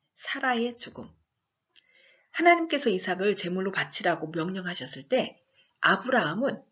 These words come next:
백이십 세였다고 부좌 선지자에서 말씀합니다. 그렇다면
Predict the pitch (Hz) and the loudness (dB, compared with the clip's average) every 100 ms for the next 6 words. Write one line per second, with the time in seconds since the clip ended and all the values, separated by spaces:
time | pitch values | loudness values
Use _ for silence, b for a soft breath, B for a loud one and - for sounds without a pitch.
0 | B B B _ _ - 214 247 254 - | B B B _ _ -6 0 0 0 -6
1 | 220 220 269 - 190 160 123 - - 156 | 0 0 0 -2 0 0 -2 -8 -10 -8
2 | 147 - 185 170 180 160 - 135 143 - | -10 -6 -2 -2 -2 -10 -6 -4 -4 -6
3 | 175 143 - 151 143 - - - _ - | -8 -8 -8 -10 -12 -12 -14 -14 _ -6
4 | 214 214 170 214 320 | -4 -4 -2 -2 -2